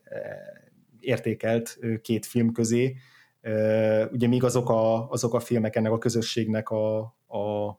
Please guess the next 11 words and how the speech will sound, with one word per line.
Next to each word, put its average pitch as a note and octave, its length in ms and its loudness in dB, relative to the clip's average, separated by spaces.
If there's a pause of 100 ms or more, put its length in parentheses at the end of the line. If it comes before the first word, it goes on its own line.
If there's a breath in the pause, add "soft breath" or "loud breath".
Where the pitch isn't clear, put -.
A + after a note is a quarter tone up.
megpróbáltatásait, A#2 1160 0 (520)
ö, A2 680 -4 (200)
helyezik A#2 500 0
górcső A#2 400 0
alá, A#2+ 280 2
vagy A2 140 -2
azokat, A2 460 -4 (120)
ö, G#2 360 -8
emelik A#2 420 2
ki - 120 -2
jobban, B2 480 0